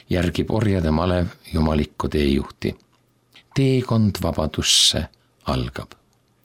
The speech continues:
Nüüd tead juba nii mõndagi ja mu esitatud küsimused pole sulle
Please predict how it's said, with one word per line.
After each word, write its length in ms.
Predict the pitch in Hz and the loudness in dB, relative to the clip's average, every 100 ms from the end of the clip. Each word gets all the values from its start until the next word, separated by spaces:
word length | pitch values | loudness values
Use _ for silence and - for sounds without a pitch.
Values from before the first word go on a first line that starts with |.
| _ _ - - 104 | _ _ -20 -2 2
Nüüd 340 | 135 147 147 - _ | 4 2 0 -14 _
tead 320 | - 131 131 117 | 0 2 2 0
juba 200 | 101 110 | 2 2
nii 140 | 113 | 4
mõndagi 580 | 135 127 76 76 - 71 - - | 4 4 4 0 -2 -2 -2 -2
ja 80 | 76 | 0
mu 100 | 78 | 2
esitatud 600 | 98 92 - 80 - - | 2 0 -2 -6 -4 -6
küsimused 540 | - 95 107 104 110 - | 0 2 2 2 0 -2
pole 200 | 101 98 | -2 0
sulle 420 | - 95 98 92 | 0 2 2 0